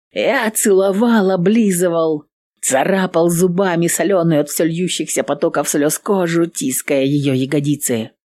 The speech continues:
Всего заколбасило от потребности насадить на себя Эрин до предела, но держался, держался. Я держался, моя княжна не стала.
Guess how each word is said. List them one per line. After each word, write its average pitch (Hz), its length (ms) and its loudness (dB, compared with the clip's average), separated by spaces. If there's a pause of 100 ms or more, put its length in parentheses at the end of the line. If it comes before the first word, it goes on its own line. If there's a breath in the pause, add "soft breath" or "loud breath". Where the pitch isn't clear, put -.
(220)
Всего 202 680 0
заколбасило 165 920 0
от 147 140 -4
потребности 156 640 0
насадить 170 500 -2
на 151 100 -2
себя 147 360 -2
Эрин 160 380 2
до 160 140 2
предела, 147 680 -2 (200)
но 196 420 0
держался, 151 1040 0
держался. 143 960 -4 (440)
Я 156 460 -2
держался, 165 1000 0
моя 220 440 4
княжна 165 540 -2
не 139 120 -2
стала. 131 600 -4